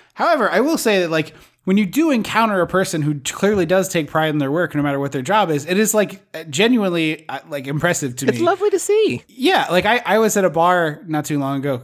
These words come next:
Speaker 1: God, isn't that a nice sentence that seems like it's not gonna be said again for six months?
Speaker 2: <laughs>
Speaker 1: But I was, I, it was like, "You know what? We never get a cocktail. Let's have a cocktail." We sit down at the bar. Bartender's super friendly. He's chatting. There's a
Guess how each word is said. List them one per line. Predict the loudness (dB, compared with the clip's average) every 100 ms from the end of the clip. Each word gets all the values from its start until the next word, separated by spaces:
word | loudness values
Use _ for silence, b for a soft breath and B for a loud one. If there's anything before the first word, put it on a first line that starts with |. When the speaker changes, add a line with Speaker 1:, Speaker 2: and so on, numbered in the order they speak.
| -10
Speaker 1:
God, | -4 -2 -2
isn't | -6 -6
that | -6 -4
a | -4
nice | -4 -2
sentence | -2 -4 -4
that | -4 -2
seems | 0 0
like | 0
it's | -2 -2
not | -2 -2
gonna | -2
be | -2
said | 0 0
again | 0 0 0
for | -2
six | -2 -2
months? | 0 2 2
Speaker 2:
<laughs> | -2 B B -4
Speaker 1:
But | -2 0
I | 2 2
was, | 2 0 -4
I, | -4
it | -4 -6
was | -4
like, | -4 -4
"You | 0
know | 2
what? | 4 2 -2 B B B _
We | 0
never | 0 2
get | 2
a | 2
cocktail. | 0 0 0 2 2 -2 _ _ _ _ -16 -6
Let's | 0
have | 0 0
a |
cocktail." | 0 -2 -6 -14 -14 B B
We | -6
sit | -4 0
down | 0
at | 0
the |
bar. | 2 2 2 -4 B _
Bartender's | 0 0 0 0 -2
super | -2 -4 -4
friendly. | -2 0 0 0 0
He's | -2 -6
chatting. | -2 2 2 0 -4 -6 B B _
There's | -4 -4
a | -4